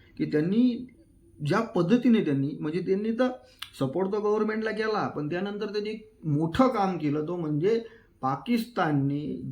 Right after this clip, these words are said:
जो नॅरेटिव्ह, एक धार्मिक अँगल देण्याचा या सर्व गोष्टीला प्रयत्न केला होता आणि त्यांचं तेच होतं, त्यांना तेच वाटत होतं. म्हणजे काश्मीरमध्ये जो हल्ला झाला आणि जे धर्म विचारून लोकांना मारलं, अत्यंत चुकीची गोष्ट.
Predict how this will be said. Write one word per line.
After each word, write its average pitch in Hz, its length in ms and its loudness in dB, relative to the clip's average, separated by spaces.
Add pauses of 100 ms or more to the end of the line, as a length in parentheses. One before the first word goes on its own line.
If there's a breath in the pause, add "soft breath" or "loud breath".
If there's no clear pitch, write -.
जो 180 380 0
नॅरेटिव्ह, 156 680 4
एक 165 120 -4
धार्मिक 135 420 0
अँगल 220 320 0
देण्याचा 196 320 0
या 180 60 0
सर्व 165 200 -2
गोष्टीला 151 340 -2
प्रयत्न 135 340 -2
केला 135 240 0
होता 117 260 -4 (320 loud breath)
आणि 151 100 0
त्यांचं 214 260 2
तेच 233 220 6
होतं, 139 240 2
त्यांना 160 300 0
तेच 214 200 2
वाटत 156 220 0
होतं. 113 220 -4
म्हणजे 131 180 0
काश्मीरमध्ये 175 560 -2
जो 175 80 -2
हल्ला 156 320 2
झाला 123 240 -2 (460 loud breath)
आणि 151 140 -4
जे 175 80 2
धर्म 160 300 2
विचारून 185 340 2
लोकांना 151 360 2
मारलं, 120 320 0
अत्यंत 190 320 -4
चुकीची 143 440 -2
गोष्ट. 113 360 -4